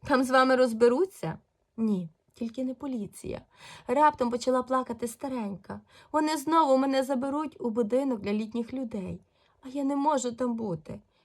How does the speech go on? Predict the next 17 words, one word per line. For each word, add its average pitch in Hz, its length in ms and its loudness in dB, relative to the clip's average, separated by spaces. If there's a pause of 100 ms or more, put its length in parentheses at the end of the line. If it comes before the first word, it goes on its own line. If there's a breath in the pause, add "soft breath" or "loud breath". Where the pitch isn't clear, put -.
(140)
Краще 247 340 -4
вже 302 180 -6
тут, 294 260 -2
біля 240 280 0
донечки, 220 800 -2
я 277 200 0
залишуся 254 720 -2 (140)
і 202 80 -20
помру». 208 500 -8 (760)
«Пробач 240 480 -4
мене, 202 360 -4 (580 loud breath)
якщо 226 580 0
так 254 160 -2
справді 269 420 2
трапилось, 208 720 -2
от, 262 300 -4
візьми. 247 500 0